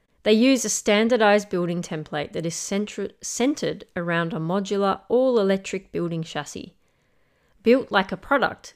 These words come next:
these can be combined in a wide variety of ways to meet the unique requirements of the homeowner, and perhaps even more excitingly, can generate more energy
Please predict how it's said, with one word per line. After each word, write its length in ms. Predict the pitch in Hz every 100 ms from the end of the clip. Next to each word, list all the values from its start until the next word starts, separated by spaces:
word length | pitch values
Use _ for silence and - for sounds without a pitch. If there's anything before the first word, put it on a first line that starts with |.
| -
these 200 | 214 214
can 140 | 220
be 120 | 190 185
combined 640 | 202 180 151 151 165 175
in 120 | 175
a 80 | 170
wide 440 | 160 170 180 180
variety 520 | 175 160 151 151 - 156
of 120 | 156
ways 340 | 196 160 151
to 120 | - 175
meet 240 | 170 -
the 80 | 180
unique 420 | 180 165 160 -
requirements 720 | 165 - 226 196 160 - - _ _ _ _
of 140 | 180 170
the 80 |
homeowner, 560 | 180 254 247 160 151 160 _ _ _ -
and 100 | 190
perhaps 340 | 214 294 -
even 280 | 233 226 226
more 240 | 170 170 -
excitingly, 640 | - 151 156 - 156 156
can 240 | - 202 185
generate 580 | 202 233 254 233 -
more 380 | 196 185 220 277 -
energy 600 | 254 285 226 147 143